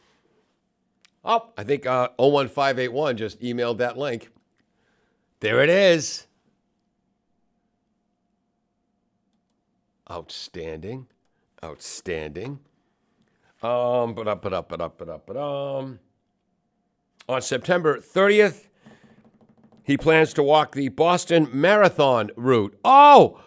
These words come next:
oh, what an outstanding, uh, selection, uh, for my brother Mike's birthday to play in his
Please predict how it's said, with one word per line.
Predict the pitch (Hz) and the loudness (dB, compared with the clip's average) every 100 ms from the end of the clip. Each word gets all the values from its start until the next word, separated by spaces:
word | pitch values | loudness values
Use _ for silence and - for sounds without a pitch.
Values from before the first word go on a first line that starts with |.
| - _ | -20 _
oh, | - 302 302 | -2 4 6
what | 262 220 | 8 6
an | 190 | 4
outstanding, | 180 165 - - 226 214 208 185 170 170 | 0 -2 -6 -6 0 0 2 -2 -4 -4
uh, | 160 156 143 | -2 0 -2
selection, | - 160 160 - 147 110 82 _ _ _ _ _ _ - | -2 2 2 0 -2 -4 -6 _ _ _ _ _ _ -6
uh, | 135 135 | -2 0
for | 131 143 | 0 0
my | 135 127 | 0 0
brother | 135 160 151 135 | 2 2 2 0
Mike's | 135 139 120 | -2 -2 -4
birthday | - 135 127 127 113 | -2 -2 0 0 -2
to | 104 | -2
play | - 135 135 | -4 -2 0
in | 127 117 113 | -2 -4 -4
his | 123 120 | -4 -6